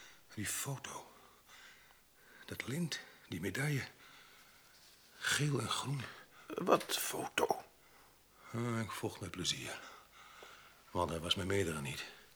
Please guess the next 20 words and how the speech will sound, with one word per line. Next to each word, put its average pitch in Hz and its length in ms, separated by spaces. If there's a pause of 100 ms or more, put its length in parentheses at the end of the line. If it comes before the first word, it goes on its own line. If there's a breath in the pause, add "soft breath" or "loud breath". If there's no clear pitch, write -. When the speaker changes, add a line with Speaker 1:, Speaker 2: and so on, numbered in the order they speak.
(540 soft breath)
Speaker 1:
En 87 160
al 78 60
sloeg - 280
ik 87 60
hem 98 140
lens, 113 460
hij 92 100
kon 85 240
geen 98 240
tien 82 160
jaar 101 240
op 101 100
zitten. - 300 (1900 loud breath)
Die - 160
daar. 104 320 (1800 loud breath)
Die 104 160
daar 98 140
op 92 100
die 95 100
foto. - 440